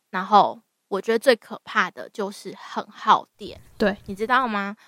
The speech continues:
Speaker 1: 我那时候后来发现，就是我那个时候的电费是在那种比较旧的社区，
Speaker 2: 嗯。
Speaker 1: 所以它其实没有什么公设，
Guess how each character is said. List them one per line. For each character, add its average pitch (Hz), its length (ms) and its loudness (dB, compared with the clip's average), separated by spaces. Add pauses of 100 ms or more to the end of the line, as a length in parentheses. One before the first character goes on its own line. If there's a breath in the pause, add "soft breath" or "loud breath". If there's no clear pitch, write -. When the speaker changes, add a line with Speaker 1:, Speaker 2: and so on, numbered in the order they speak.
(100)
Speaker 1:
我 185 120 -12
那 247 180 -4
时 247 160 -6
候 214 440 2
后 254 240 -4
来 180 180 -2
发 202 260 -6
现， 220 260 -8
就 202 80 -10
是 220 100 -8
我 190 360 -6
那 320 140 4
个 208 140 4
时 - 200 -10
候 202 140 2
的 123 120 0
电 202 280 0
费 165 260 -6
是 247 240 -2
在 208 240 4
那 202 160 2
种 73 460 -12
比 185 120 -14
较 202 280 0
旧 233 240 6
的 - 140 -4
社 196 240 -2
区， 185 360 -12
Speaker 2:
嗯。 208 220 -2
Speaker 1:
所 233 80 -2
以 - 40 -2
它 277 120 0
其 285 120 -8
实 190 140 -12
没 190 100 -2
有 196 60 0
什 202 140 -8
么 - 120 -20
公 185 240 -10
设， - 280 -4